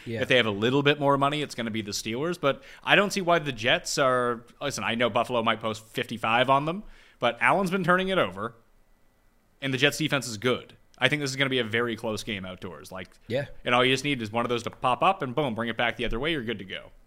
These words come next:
Speaker 1: And Allen, even playing through all the injury and all that stuff, he's still been throwing picks and making mistakes and whatever. So I, I got no problem with that, actually. I, I like Denver instead of, um,
Speaker 2: In Carolina.
Speaker 1: Carolina, and then I like, uh, Cleveland,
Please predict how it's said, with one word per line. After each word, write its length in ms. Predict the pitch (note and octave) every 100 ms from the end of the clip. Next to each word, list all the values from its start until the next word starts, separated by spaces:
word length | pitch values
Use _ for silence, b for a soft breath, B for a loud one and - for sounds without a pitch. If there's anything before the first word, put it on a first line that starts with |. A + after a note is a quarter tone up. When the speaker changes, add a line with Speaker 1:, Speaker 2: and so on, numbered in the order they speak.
| - -
Speaker 1:
And 220 | B3 G3+
Allen, 480 | D3+ G3 G3 E3+ D#3+
even 280 | E3 F3 D3+
playing 260 | F3 F3
through 220 | C#3+ F3+ F3
all 120 | D#3
the 120 | C3
injury 300 | E3+ F3+ E3+
and 80 | C3+
all 100 | F3
that 140 | E3
stuff, 160 | - C3
he's 140 | F#3
still 200 | - D#3+
been 300 | D#3 C#3 A#2 - -
throwing 220 | - C#3+
picks 420 | C#3 B2+ D3+ D3 -
and 80 | A#2
making 260 | C3 E3
mistakes 560 | C3 - C3 D3+ D#3 -
and 200 | C3 A2 b b b b
whatever. 440 | C3+ D3+ F3 C#3+ C3
So 160 | -
I, 320 | D#3 D3+ D3 F#3
I 40 |
got 140 | G#3+ D3
no 140 | E3
problem 220 | D#3+ C#3
with 100 | B2+
that, 160 | C3 B2+
actually. 240 | C3 -
I, 220 | C#3 C#3+
I 40 | E3
like 220 | G3+ E3
Denver 500 | D3 E3+ G3+ B3 b b b b b
instead 400 | D#3+ E3+ - F3
of, 120 | D#3+ - - - - - -
um, 640 | D3 C#3+ C3+ B2+ B2+ B2 - -
Speaker 2:
In 100 | A2+
Carolina. 300 | B2 A2 D#3
Speaker 1:
Carolina, 420 | D3 F3 B3 B3+ -
and 120 | E3+
then 80 | D#3
I 60 |
like, 400 | D3+ D3 D3 D3
uh, 180 | C#3 C3
Cleveland, 500 | B2+ F3+ G3+ A#3 B3+